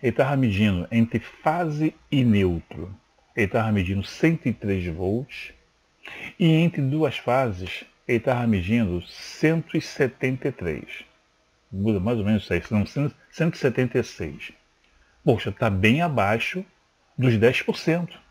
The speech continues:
né? Porque a tensão da rede ela pode variar dez por cento acima ou dez por cento abaixo. Então estava muito baixa.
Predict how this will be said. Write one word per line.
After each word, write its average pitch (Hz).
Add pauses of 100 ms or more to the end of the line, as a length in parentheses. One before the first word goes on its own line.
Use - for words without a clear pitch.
(240)
né? 127
Porque 127
a 107
tensão 113
da 104
rede 123
ela 139
pode 127
variar 135
dez 98
por -
cento 92
acima 139 (400)
ou 180
dez 135
por -
cento 120
abaixo. 131 (360)
Então 127
estava 151
muito 123
baixa. 175